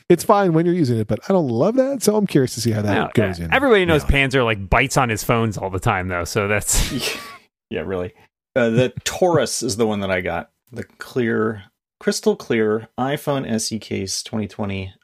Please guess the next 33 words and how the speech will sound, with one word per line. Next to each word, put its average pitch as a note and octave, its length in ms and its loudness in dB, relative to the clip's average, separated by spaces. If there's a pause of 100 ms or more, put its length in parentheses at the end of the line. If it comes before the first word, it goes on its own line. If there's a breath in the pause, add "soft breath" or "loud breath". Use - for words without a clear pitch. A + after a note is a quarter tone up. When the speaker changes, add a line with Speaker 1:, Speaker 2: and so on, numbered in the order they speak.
Speaker 3:
um, F2+ 360 -10
anti-yellowing, A2 840 -4
it - 120 -14
says. - 360 -14 (180)
Speaker 2:
Oh. G#2+ 260 -2
Speaker 3:
And G#2 340 0 (120)
Speaker 1:
Yeah, D3+ 120 4
I've D3 160 2
Speaker 3:
so - 180 4
Speaker 1:
seen C#4+ 100 6
some C4+ 140 6
of - 20 6
Speaker 3:
far, C#3 80 2
Speaker 1:
these C3 80 2
Speaker 3:
it's C#3 100 4
been C3+ 180 0
pretty B2 200 4
Speaker 1:
anti-yellowing A2 220 2
Speaker 3:
good. D#2+ 40 -8
Speaker 1:
ones. E2 140 -8
Speaker 3:
So - 240 0 (680)
I A#2+ 100 0
got C3+ 160 2
this - 200 2
in G#2+ 420 2
May, F2 400 -4
early G2 260 -6
May, D#2 320 -10 (140)
and G#2 120 -4
it's G2 140 -6
been G2 480 -4
fine A2 340 -4
si-, - 160 -10